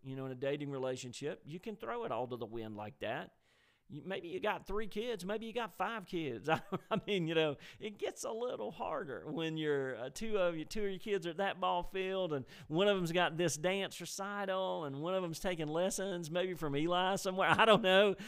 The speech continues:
uh, uh, or Johnny taking those music lessons, I don't know. And you got to get 'em here and get 'em there, and man, by the time the night comes, uh, you're just lucky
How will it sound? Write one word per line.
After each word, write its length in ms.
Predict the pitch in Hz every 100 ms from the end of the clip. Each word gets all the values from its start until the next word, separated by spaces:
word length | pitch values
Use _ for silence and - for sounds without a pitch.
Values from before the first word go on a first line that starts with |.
| 208
uh, 40 | 147
uh, 340 | 151 147 160
or 140 | 156 151
Johnny 480 | 165 180 190 190 -
taking 320 | 185 214 180
those 220 | 175 175
music 360 | 175 190 185 180
lessons, 600 | 180 196 170 180 170 175
I 180 | 214
don't 160 | 285 160
know. 320 | 151 160 175 - - -
And 160 | 147 170
you 80 | 202
got 240 | 196 170
to 80 | 151
get 240 | 160 202
'em 80 | 190
here 260 | 180 196 196
and 140 | 156
get 160 | 202 202
'em 180 | 185
there, 320 | 160 196 190 190
and 260 | 190 185
man, 220 | 202 196
by 140 | 196 196
the 80 | 185
time 400 | - 196 196 185
the 80 |
night 400 | 180 190 196 190
comes, 420 | - 196 196 196 180
uh, 80 | -
you're 200 | 170 190
just 240 | 185 151
lucky 540 | 151 170 196 175 147